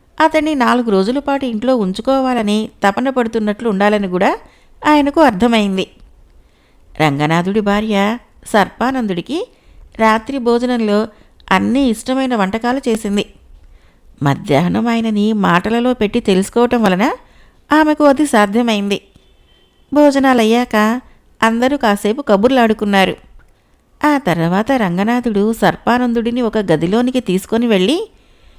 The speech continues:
"మీకు తీరని కోరిక ఏదైనా ఉంటే చెప్పండి, తీర్చగలను" అన్నాడు.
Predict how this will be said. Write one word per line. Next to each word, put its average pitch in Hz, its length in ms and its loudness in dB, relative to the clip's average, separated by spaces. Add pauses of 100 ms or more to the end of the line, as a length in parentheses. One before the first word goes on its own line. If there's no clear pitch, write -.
(160)
"మీకు 320 280 2
తీరని 285 400 2
కోరిక 277 280 2
ఏదైనా 254 400 2
ఉంటే 233 300 2
చెప్పండి, 240 520 -2
తీర్చగలను" 262 720 0
అన్నాడు. 214 300 0